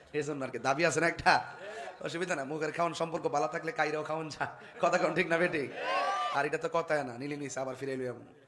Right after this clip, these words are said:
মারহাবা জোরে কন। তো আমি যেভাবে কথাগুলো বলতেছি, এই বলার উদ্দেশ্য হলো যে আমরা শরীরটা একটু অনেক চাঙ্গা করতেছি আর কি, যাতে মনে হয় যে রাতে তিনটা বাজে না, কেবল মাগরিবের আজান দিছে। আমার ফুলাফান্ডি করে, ফুলাফান্ডি আসেনি আমার। করে, ওই ফুলাফান্ডি করে। রাখ, আসলে না, পরে দিন,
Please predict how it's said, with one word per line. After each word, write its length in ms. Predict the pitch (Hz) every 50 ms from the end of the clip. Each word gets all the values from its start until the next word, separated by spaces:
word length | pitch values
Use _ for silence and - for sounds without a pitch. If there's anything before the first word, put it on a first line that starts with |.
| _ - - - - - -
মারহাবা 320 | 160 175 180 185 185 185
জোরে 200 | - 180 185 180
কন। 180 | 151 151 135 - - - - - - - - - - - - - 240 233 - - - -
তো 60 | - -
আমি 200 | 151 160 180 185
যেভাবে 340 | 160 190 196 185 190 180 190
কথাগুলো 300 | 190 180 185 175 185 185
বলতেছি, 600 | 170 165 190 185 190 175 135 156 156 147 139 - -
এই 120 | 143 156
বলার 240 | 151 - 147 165 160
উদ্দেশ্য 300 | 165 165 160 202 196 -
হলো 100 | 190 175
যে 60 | 151
আমরা 140 | 151 139 143
শরীরটা 340 | 131 - 165 180 190 160 156
একটু 200 | 147 147 - 156
অনেক 160 | 143 143 139
চাঙ্গা 220 | - 156 165 170 175
করতেছি 380 | 160 156 147 139 131 - -
আর 60 | 127
কি, 200 | 120 - 117 110 - - - - - - - -
যাতে 220 | 139 147 147 156
মনে 220 | 139 156 180 202
হয় 160 | 202 175 170 165
যে 100 | 156 160
রাতে 200 | 156 156 156 143
তিনটা 280 | - 180 180 165 180
বাজে 200 | 180 175 160 147
না, 60 | 135
কেবল 200 | 127 131 135 135
মাগরিবের 400 | 127 139 147 151 151 156 147 143
আজান 260 | 139 135 135 139 135 127
দিছে। 340 | 120 - - - - - - - - - - - - - - - - - - - - -
আমার 140 | 131 151
ফুলাফান্ডি 400 | 151 165 196 196 185 185 180 180
করে, 200 | 170 170 160 139
ফুলাফান্ডি 400 | 127 - 165 170 156 156 151 151
আসেনি 220 | 160 151 - 139 131
আমার। 200 | 120 120 117 - - - - - - - - - - - - - - -
করে, 160 | 185 202 208
ওই 140 | 208 240 240
ফুলাফান্ডি 240 | 214 240 247 240 254
করে। 280 | 269 294 302 285 233 - - - - - - - - - - - - - - - -
রাখ, 180 | 180 190 - -
আসলে 200 | 190 - 202 202
না, 60 | 190
পরে 160 | 156 208 180
দিন, 100 | - -